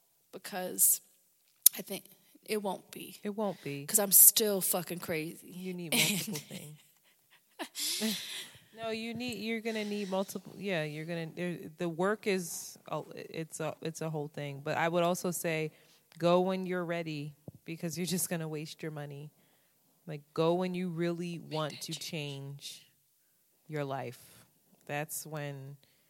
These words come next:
Speaker 2: you're ready. Like, if you're still making excuses for yourself, and most times when we do make excuses for myself, ourselves, we know that we're doing that. So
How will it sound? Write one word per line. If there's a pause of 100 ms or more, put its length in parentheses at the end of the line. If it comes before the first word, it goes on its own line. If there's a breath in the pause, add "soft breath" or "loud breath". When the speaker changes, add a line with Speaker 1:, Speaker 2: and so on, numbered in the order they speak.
(340 soft breath)
Speaker 2:
you're
ready. (220)
Like,
if
you're
still
making
excuses
for
yourself,
and (300 loud breath)
most
times
when
we
do
make
excuses
for
myself, (220)
ourselves,
we
know
that
we're
doing
that. (560 soft breath)
So